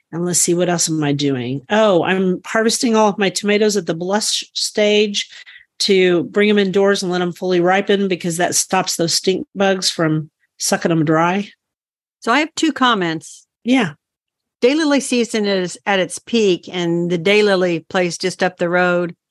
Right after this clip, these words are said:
Speaker 2: they didn't have power, so they were only open on Sunday. We had a big storm on Sunday, but I do need to get up there Friday, Saturday this week, 'cause we're at peak Daylily.
Speaker 1: Yeah, enjoy. I love peak Daylily season.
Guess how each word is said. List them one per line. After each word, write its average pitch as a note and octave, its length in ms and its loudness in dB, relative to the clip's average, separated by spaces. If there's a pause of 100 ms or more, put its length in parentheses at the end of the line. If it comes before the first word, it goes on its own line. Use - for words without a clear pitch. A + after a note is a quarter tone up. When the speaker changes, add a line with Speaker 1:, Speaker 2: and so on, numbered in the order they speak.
(280)
Speaker 2:
they G#3 120 2
didn't G#3 180 2
have F3+ 200 0
power, F#3 360 2
so E3+ 260 -4
they F3+ 140 0
were F3+ 120 -2
only F3+ 200 -2
open E3+ 240 -4
on E3 120 -4
Sunday. D#3 500 -2
We F3+ 100 2
had A#3 120 2
a E3 40 -8
big A3 220 -2
storm F3+ 320 -4
on D#3+ 120 -2
Sunday, D3+ 480 -4 (400)
but F#3+ 100 2
I B3 180 2
do B3 180 4
need A#3 180 4
to F#3 80 4
get F#3+ 140 0
up F#3 180 0
there F3 220 2
Friday, F3+ 800 -2
Saturday E3+ 600 0
this D#3+ 280 -4
week, E3+ 300 2 (180)
'cause F3 220 -2
we're G3+ 140 4
at C#3 160 0
peak D#3 460 -2 (500)
Daylily. C#3 640 0 (360)
Speaker 1:
Yeah, A3 400 2 (100)
enjoy. G3+ 680 0 (200)
I G3+ 80 0
love G#3 260 0
peak E3+ 220 -6
Daylily E3 420 -2
season. D#3+ 400 -6